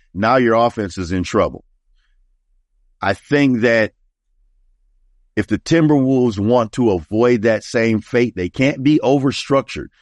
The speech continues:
Now, they do have more players that are capable of creating their own shot. However, you can't be overly structured.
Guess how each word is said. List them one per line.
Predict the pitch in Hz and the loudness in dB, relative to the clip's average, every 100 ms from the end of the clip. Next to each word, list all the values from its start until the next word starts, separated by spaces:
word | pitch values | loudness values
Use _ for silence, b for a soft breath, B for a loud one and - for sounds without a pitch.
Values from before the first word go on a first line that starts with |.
| - | -4
Now, | 101 | 0
they | 98 92 | 0 0
do | 82 139 | 2 2
have | 135 123 | 2 0
more | 123 123 | 0 0
players | 117 123 120 | 0 0 0
that | 107 | 0
are | 104 | -2
capable | - 120 110 104 | 0 -2 -2 -2
of | 110 98 | -2 -2
creating | - 117 110 107 | -2 0 2 2
their | 104 | 0
own | 101 107 101 | 0 -2 -2
shot. | 92 147 127 87 - _ _ _ _ | -2 0 0 -2 -8 _ _ _ _
However, | - 107 120 117 107 | -4 0 2 2 0
you | 104 120 | -4 -6
can't | - 156 156 120 | -4 -2 -2 0
be | 135 | 0
overly | 123 123 113 117 | 0 0 0 0
structured. | 110 - 120 110 - 69 | -2 -2 0 0 -4 -12